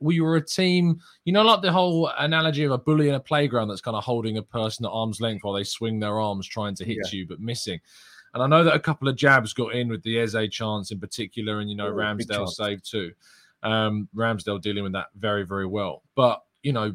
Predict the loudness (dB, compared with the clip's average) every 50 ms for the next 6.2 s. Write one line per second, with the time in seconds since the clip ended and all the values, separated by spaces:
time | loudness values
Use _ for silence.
0 | 0 2 4 6 6 6 8 8 8 8 8 6 4 -2 _ 2 2 2 2 0
1 | -2 -4 -4 -4 -2 -2 -2 -4 -4 -2 -2 -2 0 0 0 0 0 0 0 -2
2 | 0 0 -2 -2 -2 -4 -4 -2 -2 -2 -2 -2 -4 -2 -2 -2 -2 -2 -2 -2
3 | -2 -2 -2 -6 _ _ -6 -4 -2 0 0 -2 -2 -2 -2 -2 -2 -2 -4 -4
4 | -2 0 0 0 0 0 -2 -4 -4 -4 -4 -4 -2 -2 0 -2 -2 0 0 0
5 | 0 -2 -2 -2 -4 -4 -4 -4 -4 -4 -2 -2 -4 -4 -6 -6 -4 -2 0 0
6 | 0 0 -2 -4